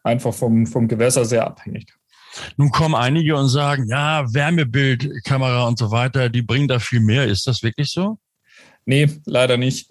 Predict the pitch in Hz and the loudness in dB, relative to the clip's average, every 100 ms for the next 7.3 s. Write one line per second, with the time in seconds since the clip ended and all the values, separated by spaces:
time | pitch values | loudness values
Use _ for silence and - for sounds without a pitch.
0 | _ 120 127 120 139 143 - - 131 135 | _ -2 -2 -2 -2 -4 -12 -12 -6 -2
1 | 120 123 170 165 151 147 147 147 151 - | 2 4 4 2 -2 -2 0 0 0 -4
2 | 113 139 131 135 139 156 147 143 147 147 | -6 -4 -6 -6 -2 2 2 4 2 0
3 | - 127 - 135 147 143 123 123 120 123 | -6 -6 -4 0 2 2 -2 -2 -4 -4
4 | 113 117 - 110 113 110 110 113 113 - | -4 -6 -4 -6 -4 -4 -4 -4 -2 -2
5 | 113 98 107 107 113 131 147 131 123 113 | -4 -4 -2 -2 0 2 2 2 0 0
6 | - 151 147 151 127 139 - 131 - 135 | 0 2 2 2 2 2 -2 -6 -8 -2
7 | 185 113 - | -2 -2 -12